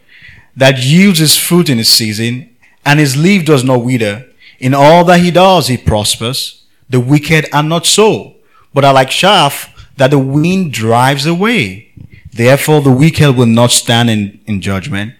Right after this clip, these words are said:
nor sinners in the congregation of the righteous. For the Lord knows the way of the righteous,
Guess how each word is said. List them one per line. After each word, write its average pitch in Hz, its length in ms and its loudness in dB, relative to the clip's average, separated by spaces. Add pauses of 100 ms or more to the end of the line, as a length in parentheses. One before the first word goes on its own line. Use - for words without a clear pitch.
(180)
nor 110 140 -6
sinners 123 500 0
in 104 60 -6
the 104 80 -4
congregation 107 500 -6
of 98 80 -8
the 92 60 -12
righteous. 98 600 -8 (260)
For - 160 -8
the 101 80 -4
Lord 123 540 0
knows 127 460 -2
the 123 80 -6
way 101 200 -6
of 92 140 -8
the 147 100 -10
righteous, - 640 -12